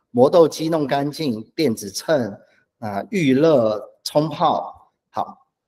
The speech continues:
这边呢，一样，我们，因为我们是一，啊，大家都是对A I很有兴趣的，相信前面有听过不少老师，甚至我们之前的课程，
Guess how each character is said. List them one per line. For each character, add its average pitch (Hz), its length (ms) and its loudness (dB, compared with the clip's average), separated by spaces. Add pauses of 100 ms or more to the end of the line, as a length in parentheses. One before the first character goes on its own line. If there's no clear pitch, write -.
(360)
这 226 120 6
边 190 240 4
呢， 147 300 4 (460)
一 131 160 0
样， 160 440 0
我 120 140 0
们， 117 400 0
因 165 120 -2
为 185 120 4
我 113 140 0
们 101 180 -8
是 147 180 -8
一， 131 260 -4
啊， 101 260 -12
大 156 120 -2
家 135 180 -2
都 131 160 0
是 123 200 -10
对 147 180 -2
A 123 220 -2
I 117 140 -6
很 110 120 -8
有 101 140 -8
兴 110 220 -10
趣 104 200 -10
的， - 140 -14 (140)
相 131 260 -4
信 127 160 -2
前 110 180 -4
面 123 160 2
有 120 120 -4
听 117 240 -6
过 120 140 0
不 120 120 -6
少 98 240 -4
老 87 140 -4
师， - 180 -14
甚 113 200 -4
至 104 260 -6 (320)
我 98 100 -10
们 95 160 -12
之 135 140 -6
前 110 200 -4
的 104 80 -6
课 143 220 2
程， - 200 -4